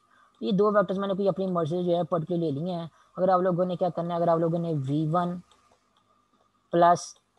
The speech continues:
V two का answer, ये इनका answer अगर आप, आप लोगों ने mathematically find करना है, तो कैसे find करेंगे? ये जो दो vectors लिखे हुए हैं, इनके corresponding components को just आपस में ऐड कर देंगे, तो आपको दोनों vectors की addition का answer जो है वो मिल जाएगा।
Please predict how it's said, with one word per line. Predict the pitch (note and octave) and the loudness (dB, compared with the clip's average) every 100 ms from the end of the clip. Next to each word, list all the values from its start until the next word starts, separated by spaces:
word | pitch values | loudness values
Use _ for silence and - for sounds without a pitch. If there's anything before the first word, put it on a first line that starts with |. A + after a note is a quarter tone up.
| _ _ - | _ _ -12
V | C#3+ F3 | 0 0
two | F3+ F#3+ | 2 2
का | F#3+ | 4
answer, | E3 D3 E3 | 2 0 0
ये | F3+ F#3+ | 2 0
इनका | F#3+ F3+ | 0 0
answer | D#3+ E3 | 0 0
अगर | E3 | 2
आप, | E3 E3 E3 | 2 2 2
आप | D3+ | 0
लोगों | D#3 E3 | 0 -2
ने | D#3 | -4
mathematically | C#3+ D3+ - F#3+ F#3+ G3 | -4 -6 -4 -4 -2 -2
find | E3 D#3+ D#3+ | -2 -2 -2
करना | D3+ D3+ | -2 -2
है, | D#3+ | -4
तो | D#3+ | -4
कैसे | D#3 D3+ | -4 -2
find | E3 E3+ E3 | -2 -2 -2
करेंगे? | D3+ E3+ D#3 E3 - - - _ | -2 -2 0 -2 -4 -20 -20 _
ये | G3+ | 2
जो | F#3 | 4
दो | F3+ | 6
vectors | F3+ F3 F#3+ F3+ | 6 4 4 2
लिखे | F3 - | 0 -2
हुए | G3 | -4
हैं, | F#3 | -2
इनके | F#3 F#3 | -2 -4
corresponding | - F3+ F3 - E3+ F3 F#3+ | 0 0 0 0 -2 0 0
components | F#3 E3 E3+ D#3+ | -2 -2 -4 -4
को | F3+ | -2
just | E3+ - | -2 0
आपस | D3+ E3 E3+ | -2 -2 -6
में | D#3+ | -4
ऐड | D3+ D3 | -4 -2
कर | D3+ | -2
देंगे, | D3+ E3+ F3 | 0 -2 0
तो | E3 | 0
आपको | D3+ D#3 | 0 0
दोनों | D#3 E3+ E3 | -2 -2 -2
vectors | C#3+ E3+ D3+ | -2 -4 -6
की | - E3+ D3+ | -4 -4 -2
addition | D3+ D3 E3 | -2 -2 -6
का | D#3+ D#3 | -4 -4
answer | C#3 C#3+ C#3+ | -4 -6 -4
जो | C#3+ | -2
है | C#3 | -2
वो | C#3 E3 G3+ _ _ _ _ | -2 -4 -4 _ _ _ _
मिल | F#3 F3 C#3+ | 0 0 2
जाएगा। | C3+ C3 | -2 -6